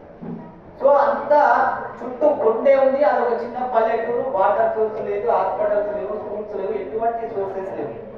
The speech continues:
ఇక అతను ఓ రోజు కూలీ పనులకు వెళ్తాడు. అతని భార్య అతనికి టిఫిన్ ఇవ్వడానికి నడుచుకుంటూ వెళ్తుంటే మధ్యలో పడిపోతుంది, ఈ పొట్టు ఎక్కాలి, మధ్యలో పడిపోతుంది. ఆమె ప్రెగ్నెన్సీతో ఉంటది. ఆ నడుస్తూ, నడుస్తూ, నడుస్తూ ఒక దగ్గర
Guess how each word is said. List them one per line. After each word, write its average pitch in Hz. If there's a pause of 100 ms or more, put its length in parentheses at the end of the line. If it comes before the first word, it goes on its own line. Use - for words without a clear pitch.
(840)
ఇక -
అతను 226 (600)
ఓ 208
రోజు 247
కూలీ 247
పనులకు 226
వెళ్తాడు. 220
అతని -
భార్య 226 (500)
అతనికి 208
టిఫిన్ 220
ఇవ్వడానికి 214
నడుచుకుంటూ -
వెళ్తుంటే - (120)
మధ్యలో 196
పడిపోతుంది, 165
ఈ -
పొట్టు -
ఎక్కాలి, 175
మధ్యలో 175
పడిపోతుంది. 160 (360)
ఆమె 202
ప్రెగ్నెన్సీతో 208
ఉంటది. - (1040)
ఆ 202
నడుస్తూ, 208
నడుస్తూ, 247
నడుస్తూ 220
ఒక -
దగ్గర 214